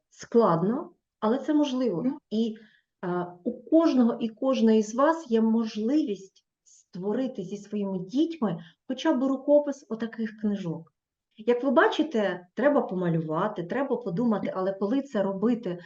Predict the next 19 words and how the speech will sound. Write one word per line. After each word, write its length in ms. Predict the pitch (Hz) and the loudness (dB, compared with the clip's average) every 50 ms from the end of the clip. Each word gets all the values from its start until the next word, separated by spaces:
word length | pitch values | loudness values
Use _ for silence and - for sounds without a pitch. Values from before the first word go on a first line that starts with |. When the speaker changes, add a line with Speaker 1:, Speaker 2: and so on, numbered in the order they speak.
| - - - | -18 -18 -10
Speaker 1:
разом 480 | - 226 220 220 220 - 185 175 180 185 | -4 -2 0 0 0 -2 -4 -6 -6 -6
із 200 | 196 175 185 - | -8 -8 -8 -10
дітьми, 460 | - - 294 330 330 330 277 202 175 | -2 2 2 2 4 2 0 -2 -2
то 100 | 170 185 | -4 -6
це 160 | - - 269 | -8 -8 -6
дуже 240 | 226 220 240 220 233 | -4 -4 -4 -2 -2
важливий 420 | 220 220 214 220 214 226 208 202 190 | -2 -2 -2 0 0 0 0 0 -2
процес. 520 | - - 202 202 - 202 185 165 165 - | -2 -6 -8 -8 -6 -6 -6 -6 -6 -4
Це 80 | 196 196 | -4 -2
може 180 | 208 220 214 | -2 -2 -2
бути 260 | 208 202 226 220 208 | -4 -4 -4 -4 -4
першою 600 | - - - 277 359 381 - - - 220 175 165 - - - - - _ | -4 -2 -2 -2 -2 -2 -4 -6 -6 -4 -4 -6 -6 -10 -16 -20 -10 _
і 80 | 226 202 | -2 0
далеко 380 | 196 208 190 196 190 - 190 | 2 2 4 2 0 0 0
не 140 | 180 175 170 | 0 0 0
останньою 600 | 165 165 165 - 208 220 311 370 349 285 208 180 | 0 -2 -2 -2 0 0 0 2 2 2 2 2
вашою 440 | 165 175 202 233 - - 247 208 190 | 0 -2 -2 -2 -2 -2 -2 -2 0
родинною 580 | 185 180 170 175 190 190 185 185 180 180 175 | -2 0 0 0 0 0 0 -2 -2 -4 -4
книгою. 540 | - - 185 175 160 165 165 160 165 - - | -4 -4 -2 0 0 0 -2 -2 -6 -10 -18